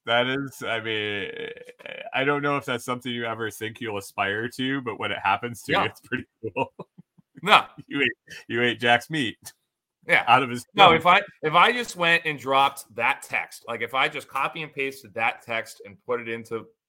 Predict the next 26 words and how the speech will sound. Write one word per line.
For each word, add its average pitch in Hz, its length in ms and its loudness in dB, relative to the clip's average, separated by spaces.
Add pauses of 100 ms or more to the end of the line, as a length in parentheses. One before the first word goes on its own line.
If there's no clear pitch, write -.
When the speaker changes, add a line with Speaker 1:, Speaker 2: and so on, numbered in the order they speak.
Speaker 2:
the 113 100 -12
Jack 110 300 -6
Spirko 113 480 -10
group, 104 300 -12 (640)
that 135 180 2
would 160 160 -6
get, 139 320 0 (840)
I 113 100 0
would, 185 200 2
I'm 135 120 0
not 175 200 8
gonna 113 140 -10
do 104 140 -14
that 95 340 -6
'cause 117 160 -10
I'm 117 100 -6
not 113 160 -2
gonna 117 140 -14
be 107 240 -12
like, 101 260 -8 (100)
the, 131 120 -6 (160)
be 165 180 -2
a 131 60 0
fangirl 117 680 0 (340)
in 139 200 -4
Telegram. 107 640 -4